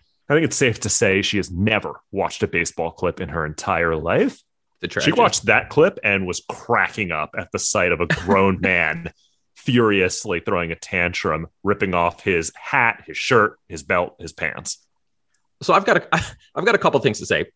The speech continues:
Speaker 2: First off, I need to go back to your analogy for two reasons. One, it was a perfect analogy.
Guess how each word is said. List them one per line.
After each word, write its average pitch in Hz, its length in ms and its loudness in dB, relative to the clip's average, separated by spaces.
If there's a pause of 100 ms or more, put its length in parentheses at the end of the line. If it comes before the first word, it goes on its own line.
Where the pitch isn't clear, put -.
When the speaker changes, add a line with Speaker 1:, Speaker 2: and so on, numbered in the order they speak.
(160)
Speaker 2:
First 190 240 2
off, - 160 2
I 127 80 -6
need 135 120 -2
to 139 60 -6
go 123 80 2
back 113 200 2
to - 60 -18
your 104 80 -2
analogy 87 640 -4
for 95 160 -2
two - 200 -2
reasons. 67 460 -6
One, 135 320 4
it - 160 -6
was 143 100 4
a 143 60 4
perfect 170 340 2
analogy. 82 540 -2